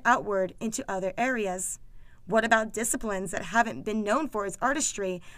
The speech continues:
like math or engineering or merely going for a run? I've heard people say that creative writing or writing in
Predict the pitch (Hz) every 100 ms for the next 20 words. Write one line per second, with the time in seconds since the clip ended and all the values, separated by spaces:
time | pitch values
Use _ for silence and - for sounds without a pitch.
0 | - 202 180 208 254 226 190 185 190 170
1 | 185 202 240 226 202 190 180 - - 208
2 | 240 294 311 254 277 269 262 226 196 196
3 | 254 196 214 - - - - - - 220
4 | 233 269 - 254 254 - 254 254 254 -
5 | 262 269 233 208 320 285 196 175 226 214
6 | 214 247 262 247 233